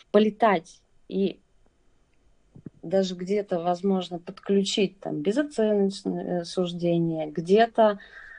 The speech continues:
а, попытаться войти в роль наблюдателя, то есть, э, исключить вот эти субъективные установки для того, чтобы быть, ну, действительно объективным.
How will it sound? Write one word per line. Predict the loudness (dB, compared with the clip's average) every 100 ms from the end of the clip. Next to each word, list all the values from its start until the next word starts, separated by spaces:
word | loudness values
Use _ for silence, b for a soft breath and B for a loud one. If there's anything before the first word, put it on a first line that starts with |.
| B
а, | 2 2
попытаться | 2 -6 4 6 6 4
войти | 4 2 2
в | 0
роль | 4 4 4
наблюдателя, | 2 2 0 -2 2 4 2 -2 -10 -8 -10
то | -6
есть, | -6 -8 -18 -20 -10
э, | -6 -6 -8
исключить | -8 -6 -4 -4 -4
вот | -6
эти | -6 -8
субъективные | -4 -2 -2 -4 -2 0 0 -2
установки | -4 0 4 4 2 -2
для | -6
того, | -2 2 2
чтобы | -2 -6 -2
быть, | -2 -4 b b b -4
ну, | -4
действительно | -2 -2 2 2 2 2
объективным. | 0 -2 -2 0 -2 -8